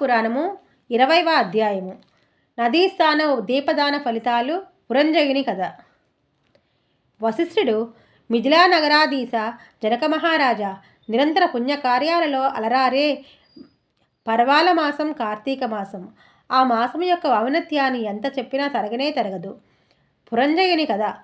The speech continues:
ఈ కార్తీక మాస మహిమను గురించి మరింత తేటతెల్లపరుస్తుంది. పూర్వం అగస్త్య మహర్షికి అత్రి మహర్షి చెప్పిన దానినే నేను నీకు చెబుతాను, శ్రద్ధావంతుడై విను. ధర్మవేత్త,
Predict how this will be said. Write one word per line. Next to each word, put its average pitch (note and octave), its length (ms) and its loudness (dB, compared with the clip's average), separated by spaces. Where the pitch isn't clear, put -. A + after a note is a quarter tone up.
ఈ C#4+ 140 0
కార్తీక D4 520 -2
మాస D4+ 300 -2
మహిమను C4 380 -4
గురించి A#3 560 -4
మరింత C#4 340 2
తేటతెల్లపరుస్తుంది. A#3 1300 -4
పూర్వం C#4 300 4
అగస్త్య B3+ 400 -2
మహర్షికి D4 680 -2
అత్రి A3 280 -2
మహర్షి D#4 440 -2
చెప్పిన C4 280 -2
దానినే C4+ 600 -2
నేను B3+ 280 0
నీకు C4+ 220 0
చెబుతాను, G3+ 560 -4
శ్రద్ధావంతుడై C4 840 2
విను. G3 340 -6
ధర్మవేత్త, A#3 800 0